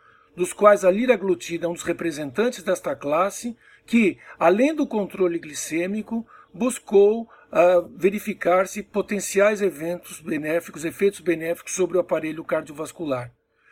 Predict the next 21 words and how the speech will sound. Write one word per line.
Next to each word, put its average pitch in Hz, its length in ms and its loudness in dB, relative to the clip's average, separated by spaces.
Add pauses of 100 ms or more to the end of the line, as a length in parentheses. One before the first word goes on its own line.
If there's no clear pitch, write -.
(260)
Estudos - 460 2
com 226 120 0
a 214 40 4
liraglutida 175 720 -4
durante 160 380 -8
o - 20 -10
seu 214 180 -4
desenvolvimento 175 880 -6
mostraram 214 640 0 (540)
uma 180 160 2
capacidade 214 840 2
de 202 120 -4
redução 180 540 -2
da 160 100 -2
pressão 196 480 -4
arterial, 175 720 0 (680)
uma 165 160 4
redução 202 420 0
significativa 220 1040 -2
do 156 160 -6
peso 202 580 0